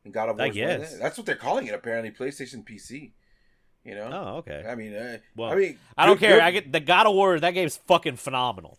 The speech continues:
Speaker 2: So.
Speaker 1: Yeah, no, it's, it's crazy too, because I was thinking about it, uh, and, and I'll get into it with my weeks and stuff like that,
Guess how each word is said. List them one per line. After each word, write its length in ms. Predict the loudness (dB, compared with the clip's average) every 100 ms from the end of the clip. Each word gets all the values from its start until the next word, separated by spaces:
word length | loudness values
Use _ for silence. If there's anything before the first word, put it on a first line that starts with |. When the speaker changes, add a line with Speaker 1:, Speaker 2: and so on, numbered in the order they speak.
| _
Speaker 2:
So. 180 | -12 -4
Speaker 1:
Yeah, 80 | 0
no, 160 | 2 0
it's, 280 | -4 -8
it's 220 | -12 -12 -10
crazy 360 | -8 -8 -12
too, 160 | -16 -16
because 280 | -14 -12 -10
I 100 | -8
was 160 | -10 -12
thinking 320 | -14 -12 -12
about 300 | -8 -10 -10
it, 180 | -14 -14
uh, 320 | -14 -14 -14 -10
and, 120 | -6
and 140 | -4 -4
I'll 80 |
get 160 | -4 -6
into 280 | -6 -10 -10
it 120 | -10
with 140 | -12 -12
my 120 | -12
weeks 300 | -12 -14 -16
and 80 | -18
stuff 220 | -16 -14
like 220 | -14 -16
that, 240 | -14 -14